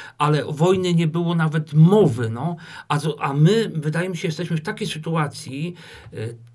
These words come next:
tej społecznej, m, też tej naszej sytuacji w ojczyźnie,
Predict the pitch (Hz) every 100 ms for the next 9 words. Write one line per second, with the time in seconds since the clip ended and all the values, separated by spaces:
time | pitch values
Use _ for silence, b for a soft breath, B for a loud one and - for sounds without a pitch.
0 | _ - 151 143 123 - - 160 156 151
1 | - 127 110 - - _ _ _ _ _
2 | _ _ _ _ - 156 165 214 208 233
3 | - 175 156 165 170 156 - 156 151 156
4 | 170 147 147 180 156 117 98 107